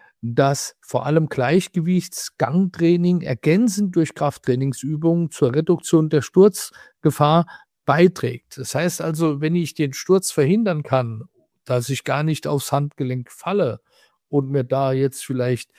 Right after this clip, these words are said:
den Radius, also die Speiche breche, oder wenn ich stürze und auf meinen Oberschenkelhals falle und mir dann vielleicht sogar auf den Oberschenkelknochen falle seitlich und dann den Oberschenkelhals breche,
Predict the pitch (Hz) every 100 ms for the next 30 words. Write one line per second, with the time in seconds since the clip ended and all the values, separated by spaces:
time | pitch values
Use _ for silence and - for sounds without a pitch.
0 | _ _ _ 127 123 123 135 131 131 123
1 | - - 127 120 113 113 - - 127 139
2 | 117 117 - _ _ - 123 120 131 107
3 | - - _ _ _ _ - 147 147 131
4 | 117 117 143 135 - - - 160 156 -
5 | 123 139 139 135 123 135 131 156 165 147
6 | 147 143 135 117 131 131 - 139 127 123
7 | 127 127 127 123 131 127 143 127 127 -
8 | 127 127 123 123 120 127 104 135 143 143
9 | - 135 131 - 139 120 123 - 127 123
10 | 113 123 123 - 127 - 127 127 131 135
11 | 131 139 147 - 135 131 110 127 127 -
12 | 131 120